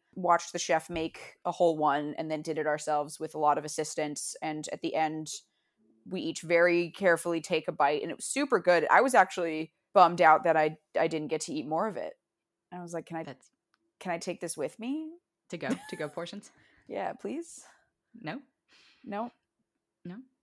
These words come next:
Speaker 2: Do we
Speaker 1: Didn't
Speaker 2: know
Speaker 1: get
Speaker 2: what
Speaker 1: I
Speaker 2: happened to it? Nobody?
Speaker 1: No, 'cause I did, I don't know, but I, 'cause it was the first thing we filmed on day three, and so I hadn't, we didn't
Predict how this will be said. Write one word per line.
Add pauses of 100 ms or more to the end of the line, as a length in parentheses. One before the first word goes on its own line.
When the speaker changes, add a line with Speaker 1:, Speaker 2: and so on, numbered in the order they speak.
(300)
Speaker 2:
Do
we
Speaker 1:
Didn't
Speaker 2:
know
Speaker 1:
get
Speaker 2:
what
Speaker 1:
I
Speaker 2:
happened
to
it? (240)
Nobody? (160)
Speaker 1:
No,
'cause
I
did,
I
don't
know,
but
I, (300)
'cause
it
was
the
first
thing
we
filmed
on
day
three,
and
so
I
hadn't, (120)
we
didn't